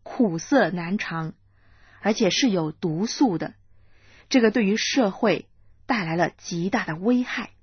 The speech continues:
那公义的果子呢，原来是有智慧的，现在成为了谎话的果子，就跟刚才我们所说的一样，也就是有苦味，对社会是有害的。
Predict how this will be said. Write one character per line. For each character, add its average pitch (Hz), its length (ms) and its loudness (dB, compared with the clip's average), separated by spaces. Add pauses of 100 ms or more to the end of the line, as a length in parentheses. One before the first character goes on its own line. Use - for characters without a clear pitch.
(1000)
那 285 160 6
公 381 260 4
义 359 120 6
的 220 120 4
果 165 300 -2
子 202 180 0
呢， 185 220 0 (540)
原 208 180 4
来 190 160 0
是 233 200 2
有 156 240 -2
智 277 260 0
慧 196 240 -4
的， - 160 -6 (720)
现 277 240 4
在 214 200 4
成 190 220 -6
为 190 100 2
了 175 200 2
谎 196 340 0
话 226 180 0
的 190 100 0
果 175 240 -8
子， - 280 -4 (800)
就 233 180 6
跟 226 380 6 (420)
刚 294 240 4
才 180 220 0
我 170 140 2
们 160 100 -2
所 170 160 -4
说 302 220 2
的 262 100 4
一 170 140 -2
样， 180 240 0 (200)
也 214 280 6
就 247 180 2
是 208 180 2
有 170 220 0
苦 160 300 -2
味， 165 280 0 (520)
对 226 120 6
社 220 280 2
会 185 240 0
是 247 160 -2
有 180 160 -2
害 185 320 -6
的。 160 180 -2